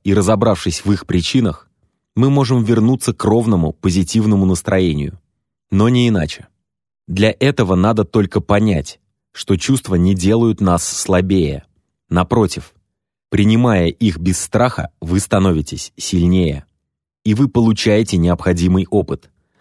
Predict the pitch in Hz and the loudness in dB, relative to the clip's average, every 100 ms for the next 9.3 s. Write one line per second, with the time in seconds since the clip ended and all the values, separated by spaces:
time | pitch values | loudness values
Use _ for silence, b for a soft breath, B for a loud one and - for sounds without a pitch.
0 | _ _ 95 104 104 113 - 104 123 123 | _ _ -2 0 0 0 -2 0 2 2
1 | 117 110 - 135 120 85 78 90 80 95 | 2 0 0 -2 -2 -4 -2 -2 0 0
2 | 101 90 - 92 90 85 92 80 90 95 | 2 0 0 0 0 0 -2 0 0 2
3 | 127 95 - 95 85 - 92 98 87 - | 2 0 -2 -2 0 -2 0 0 -2 -6
4 | 71 71 - 82 120 - 104 98 107 90 | -8 -10 -12 -4 -4 -2 -2 0 2 0
5 | - 92 101 76 71 _ _ _ _ _ | -2 -2 0 -2 -6 _ _ _ _ _
6 | - 92 110 123 123 90 85 82 - 107 | -4 0 2 2 0 0 0 -2 0 0
7 | 101 - 135 123 - 76 _ _ _ _ | 0 0 -2 -2 -6 -8 _ _ _ _
8 | 101 120 120 110 113 104 101 101 95 90 | 0 0 2 2 2 0 2 2 2 0
9 | 107 - | -2 -4